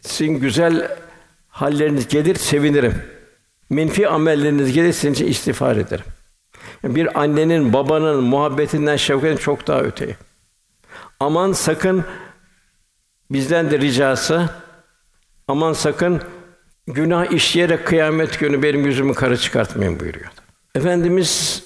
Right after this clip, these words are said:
bize iki emanet bırakıyor. Buyuruyor, "Size iki şeyi bırakıyorum. Buna sımsıkı sarıldığınız müddetçe asla dalalete, sapıklığa, yanlığa düşmezsiniz."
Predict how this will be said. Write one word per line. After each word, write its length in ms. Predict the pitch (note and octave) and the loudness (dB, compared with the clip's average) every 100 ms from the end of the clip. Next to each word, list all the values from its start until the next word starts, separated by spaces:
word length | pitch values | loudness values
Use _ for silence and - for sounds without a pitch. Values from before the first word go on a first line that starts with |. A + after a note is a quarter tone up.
| - | -4
bize 500 | D3 C3+ E3 - - - - _ _ _ | -2 2 2 2 -2 -10 -20 _ _ _
iki 220 | - - F#3+ | -4 0 0
emanet 640 | - D3+ D3+ D3+ D3 - | 2 2 2 0 -2 -2
bırakıyor. 440 | G#2+ G#2 - F#2+ - - - - _ _ _ _ - | -2 -2 -2 -4 -4 -10 -14 -18 _ _ _ _ -4
Buyuruyor, 300 | D#3 E3 D#3 | -2 0 0
"Size 180 | F3 | 0
iki 260 | - F3+ F3+ | 0 0 0
şeyi 300 | - D#3 C3 | 2 2 2
bırakıyorum. 480 | C3 B2 E3 E3+ D3+ | 2 0 0 0 2
Buna 180 | D#3 C#3+ | 2 2
sımsıkı 440 | - F3 - B2+ | 2 0 0 -2
sarıldığınız 680 | - C#3+ D3 C3+ D#3 D#3+ D3 | 0 2 2 0 0 2 2
müddetçe 580 | C3+ A2+ C3+ B2 F#3 - | 0 0 0 0 0 0
asla 420 | C#3 - C#3 A#2 | 0 0 0 0
dalalete, 520 | C3 B2 A#2+ A#2 C3 | 0 2 0 -2 -4
sapıklığa, 540 | - B2+ A#2 - B2+ | -4 -4 -4 -4 -2
yanlığa 400 | A2+ B2 A#2+ B2 | 0 0 0 -2
düşmezsiniz." 680 | - - - - - - - | -6 -10 -8 -8 -10 -16 -18